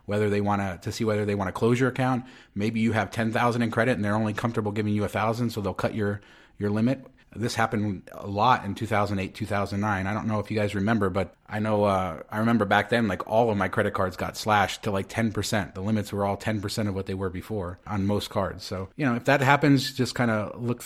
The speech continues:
look for it and, and we'll, we'll move past it. Anything, anything to add, Joe, on, on this, on how you're, uh,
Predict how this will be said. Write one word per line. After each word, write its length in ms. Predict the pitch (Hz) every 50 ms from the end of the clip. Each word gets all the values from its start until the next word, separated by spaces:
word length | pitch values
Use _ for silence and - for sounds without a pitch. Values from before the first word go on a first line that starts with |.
| - -
look 200 | 123 120 123 -
for 240 | - 123 120 120 127
it 60 | 127
and, 380 | 104 98 98 98 98 101 98 -
and 160 | 104 98 101
we'll, 300 | 104 110 110 107 110 107 - _ _ _ _ -
we'll 120 | 107 101
move 220 | 107 113 107 -
past 320 | - 117 110 113 110 - -
it. 200 | 95 92 95 - - - - -
Anything, 280 | 120 143 147 143 123
anything 520 | 120 117 - - 127 143 147 135 139 139 131
to 40 | 117
add, 200 | 117 123 139 139
Joe, 240 | 131 147 156 160
on, 140 | 156 151 143
on 180 | - 120 123 127
this, 260 | 131 147 156 - -
on 180 | 120 113 110 110
how 200 | 101 117 120 120
you're, 400 | 117 120 120 120 120 117 - - - -
uh, 140 | 69 78